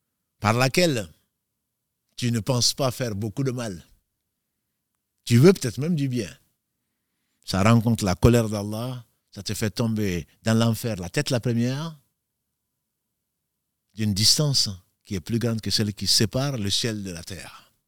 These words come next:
Comme il a dit, alayhi salatu wassalam. Non, non, je rigole. Non, j'ai fait ceci. Non. Les anges, ils rigolent pas, je vous assure. Le prophète sallallahu alayhi wa sallam, pendant le mira-, pe-, pendant le Isra wal Mi'raj,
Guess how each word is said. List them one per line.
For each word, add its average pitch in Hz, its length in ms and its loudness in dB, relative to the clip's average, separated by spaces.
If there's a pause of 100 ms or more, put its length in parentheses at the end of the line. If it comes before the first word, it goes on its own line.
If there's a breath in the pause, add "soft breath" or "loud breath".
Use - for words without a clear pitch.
(340)
Comme 95 180 -8
il 87 100 -6
a 85 60 -10
dit, 90 100 -8
alayhi 82 200 -10
salatu - 300 -8
wassalam. - 280 -8 (1600)
Non, 131 140 2
non, 131 160 4
je 117 100 2
rigole. 107 500 -2 (920)
Non, 127 220 4
j'ai 120 140 2
fait 131 160 -2
ceci. 117 500 -2 (380)
Non. 202 220 -8 (540)
Les 98 200 -2
anges, 156 180 4
ils 120 40 6
rigolent 117 280 2
pas, 82 220 -10 (180)
je 90 80 -14
vous 95 120 -2
assure. 101 340 -4 (560)
Le 107 80 -4
prophète 139 220 6
sallallahu 185 240 6
alayhi 220 100 8
wa - 0 -
sallam, 151 140 6
pendant 131 260 2
le 107 160 2
mira-, 120 320 0
pe-, 113 200 2
pendant 127 240 0
le 117 140 2
Isra 123 240 4
wal 110 140 4
Mi'raj, 143 520 2